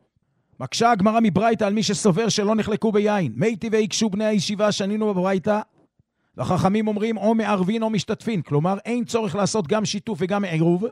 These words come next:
אלא די באחד מהם וסומכים עליו גם לשני. מה אליו? האם אין הפירוש בדברי חכמים או מערבין בחצר בפת כדין עירוב ומועיל גם לשיתוף, או משתתפים במבוי ביין כדין שיתוף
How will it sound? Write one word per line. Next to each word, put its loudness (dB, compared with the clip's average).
אלא 0
די 2
באחד 0
מהם -2
וסומכים -2
עליו 2
גם 2
לשני. 0
מה 6
אליו? 4
האם 0
אין 0
הפירוש 2
בדברי 0
חכמים -2
או 0
מערבין 0
בחצר 0
בפת -2
כדין 0
עירוב 0
ומועיל 0
גם 0
לשיתוף, -2
או 2
משתתפים -2
במבוי 2
ביין 2
כדין 0
שיתוף -2